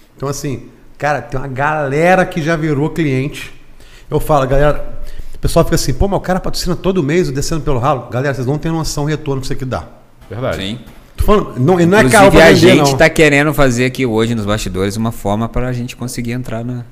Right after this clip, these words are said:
Speaker 1: Sim, sim, sim, pô. Porque isso aqui, ca-, isso aqui, é, o tanto de cliente que veio aqui, galera que manda foto pra mim. "Pô, que eu tô comendo a pizza aqui e tal", que eu tô desmandando,
Speaker 2: E,
Speaker 1: né?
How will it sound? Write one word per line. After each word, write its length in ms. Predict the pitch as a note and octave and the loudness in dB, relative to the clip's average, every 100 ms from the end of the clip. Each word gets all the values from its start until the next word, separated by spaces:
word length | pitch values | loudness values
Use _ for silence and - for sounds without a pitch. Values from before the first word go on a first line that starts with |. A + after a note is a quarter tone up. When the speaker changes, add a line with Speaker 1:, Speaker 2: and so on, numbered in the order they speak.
| - | -18
Speaker 1:
Sim, 320 | - - F3+ G3 | -12 -6 -4 -4
sim, 260 | D3+ F3 | -4 -6
sim, 240 | - D3 E3+ | -4 -6 -6
pô. 240 | E3+ G2+ - - - | -8 -10 -12 -16 -2
Porque 200 | C#3+ F#3 | -2 0
isso 140 | - - | -2 -2
aqui, 260 | - F#3+ | -6 -10
ca-, 240 | - D3 - D#3 | -6 -4 -4 0
isso 320 | A3 - D#3+ | 2 2 0
aqui, 380 | B2+ - E3+ E3+ - - - - - | -2 -2 -4 -4 -12 -18 -20 -14 -4
é, 140 | B2+ B2+ | -4 -2
o 60 | |
tanto 420 | A#2+ G3 G#3+ A3 E3 | 0 2 2 2 0
de 160 | D3+ | -2
cliente 460 | A3+ F#3 E3+ E3+ - | -4 0 2 2 0
que 80 | D3 | -4
veio 240 | D3+ F3 | 2 2
aqui, 420 | F3 - C3+ D3+ D3 | 2 -2 -2 -2 -2
galera 260 | C#3+ D3+ D3+ | 0 2 0
que 120 | C#3+ | -2
manda 200 | D#3 D3 | -4 -4
foto 240 | - C#3 | -4 -6
pra 100 | E3 | -6
mim. 180 | D3 C3 B2+ - | -6 -8 -12 -14
"Pô, 80 | D3+ | -10
que 60 | |
eu 60 | C#3+ | -10
tô 80 | C#3+ | -10
comendo 240 | E3+ F3 | -10 -10
a 20 | |
pizza 300 | E3 E3+ E3 | -10 -12 -12
aqui 100 | C#3+ | -10
e 20 | F3 | -8
tal", 160 | D#3 C3 | -8 -8
que 40 | |
eu 120 | A#2+ | -8
tô 60 | A#2 | -8
desmandando, 500 | A2+ - D3+ C3+ C3 | -8 -6 -4 -4 -6
Speaker 2:
E, 60 | |
Speaker 1:
né? 120 | C3 | -8